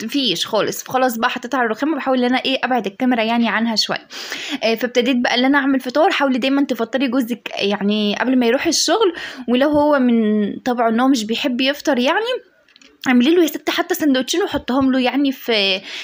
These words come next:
آه، في كيس واديهم له معاه يفطر بيهم، آه، وكده احسن من الفطار بتاع بره وانضف انت اللي عاملاه له يعني في البيت وكده. آه، او حتى شربيه كوبايه لبن قبل ما ينزل على الشغل كده يعني.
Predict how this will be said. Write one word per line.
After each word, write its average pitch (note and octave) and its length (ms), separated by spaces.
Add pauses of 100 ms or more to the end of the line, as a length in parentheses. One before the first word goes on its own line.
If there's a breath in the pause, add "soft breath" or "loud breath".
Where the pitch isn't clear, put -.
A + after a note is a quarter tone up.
(120)
آه، A3 160
في A3+ 120
كيس F4 220
واديهم B3+ 400
له B3 100
معاه G#3+ 320
يفطر C4 420
بيهم، D#4+ 640
آه، G3+ 460
وكده A3 440
احسن - 220
من A3+ 80
الفطار A#3 340
بتاع A3+ 280
بره D#4+ 380
وانضف A#3 1000
انت B3+ 180
اللي A#3 100
عاملاه G#3+ 260
له A#3+ 100
يعني A3+ 260
في A3 80
البيت G#3 240
وكده. G3+ 240 (580 loud breath)
آه، A3+ 220
او A3+ 160
حتى D#4 400
شربيه A#3+ 360
كوبايه A#3+ 340
لبن C4 200
قبل G#3 260
ما G#3 80
ينزل B3 220
على G#3+ 180
الشغل D#4+ 360
كده C4 240
يعني. D#3+ 280